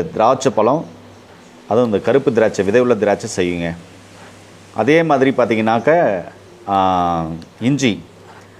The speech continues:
செரிமான கோளாறை சரி பண்ணும், கிட்னியை பலப்படுத்தும். இஞ்சி ஒத்தடம்லாம் பார்த்தீங்கன்னா, கிட்னி ஃபெயிலியர் உள்ளவங்களுக்கே கொடுக்கலாம். அதை நான் ஒரு வீடியோல காமிக்கிறேன்.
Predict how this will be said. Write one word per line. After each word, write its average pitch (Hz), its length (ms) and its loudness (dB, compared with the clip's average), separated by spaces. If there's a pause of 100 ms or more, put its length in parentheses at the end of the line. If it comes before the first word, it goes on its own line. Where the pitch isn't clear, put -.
(300)
செரிமான 151 320 4 (140)
கோளாறை 113 360 4
சரி 104 220 2
பண்ணும், 98 280 -2 (1500)
கிட்னியை 165 480 4 (140)
பலப்படுத்தும். 110 580 2 (180)
இஞ்சி 151 280 0
ஒத்தடம்லாம் 135 440 2
பார்த்தீங்கன்னா, 135 360 0
கிட்னி 135 300 -2
ஃபெயிலியர் 131 260 4
உள்ளவங்களுக்கே 123 440 2
கொடுக்கலாம். 92 340 0 (160)
அதை 117 200 0
நான் 110 140 2
ஒரு 107 160 2
வீடியோல 113 300 2
காமிக்கிறேன். 90 400 -6